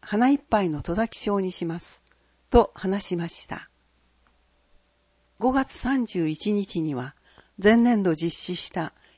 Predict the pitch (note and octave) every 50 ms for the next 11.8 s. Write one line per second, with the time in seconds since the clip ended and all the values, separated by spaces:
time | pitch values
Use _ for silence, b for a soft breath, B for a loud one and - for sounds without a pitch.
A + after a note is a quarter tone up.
0 | b _ G3 G3 A3 B3+ C4 C4+ B3+ - - F#3 D#3+ D3 - - G3 A3 G#3 G#3+
1 | G#3 G3+ - - F3 D#3+ D3+ - D#3 C#3 B2+ A#2+ - - D3+ - - F#3+ E3+ D#3+
2 | D3+ C#3 C3+ - - - - - b b b b b b b b b - F#3 G3
3 | G#3 G#3+ A3+ A3+ G3+ G3+ G#3+ G3+ F#3+ E3 D#3+ D3 D3+ C3+ C3 B2+ B2+ - b b
4 | b b b b - G3 G#3+ B3+ C4 C4 A#3+ G3 F3 F3 E3 D#3 - D3+ C3+ B2+
5 | B2+ - G#3 A3+ A3 A3 F3 C#3 B2+ B2+ C3 C3 C#3 D3 C#3 C3 C#3 - - -
6 | _ B2+ G#2+ - _ _ _ _ _ _ _ _ _ _ _ _ _ _ _ _
7 | _ _ _ _ _ _ _ - _ _ _ _ _ _ _ _ _ - A3 A3
8 | A#3 A3 A#3 A3+ - - - - - - F3 - E3+ E3 - - _ _ - -
9 | A#3+ C4 C4+ A#3+ G#3 F3+ E3 D3+ - - G#3+ - - A#3 - - - F#3 F3 E3+
10 | - D#3 D3 C#3+ D3 E3 - - - F3 E3+ E3 - - C#3 B2+ - F3 F#3 F#3
11 | F3+ D#3+ E3 D#3 D3+ D3+ D3 C#3+ C3+ C3+ - - - - - -